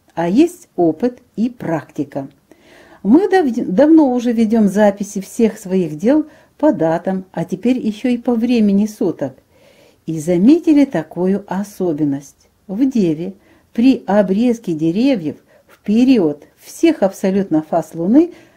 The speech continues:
растения быстро инфицируются.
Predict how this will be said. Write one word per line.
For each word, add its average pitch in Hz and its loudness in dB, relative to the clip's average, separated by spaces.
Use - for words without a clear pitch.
растения 320 2
быстро 240 -4
инфицируются. 185 -4